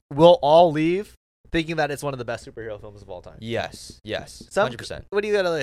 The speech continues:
Speaker 1: do? Go off of three critics? One critic didn't even know who Michael Keaton was.
Speaker 2: <laughs>
Speaker 1: You can't go off of that one.
Speaker 2: That is true.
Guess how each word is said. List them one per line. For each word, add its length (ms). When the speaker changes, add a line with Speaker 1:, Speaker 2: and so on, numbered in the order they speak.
Speaker 1:
do? 100
Go 100
off 160
of 80
three 260
critics? 480
One 220
critic 240
didn't 160
even 140
know 100
who 60
Michael 260
Keaton 380
was. 200
Speaker 2:
<laughs> 140
Speaker 1:
You 100
can't 240
go 120
off 220
of 60
that 240
one. 240
Speaker 2:
That 100
is 160
true. 220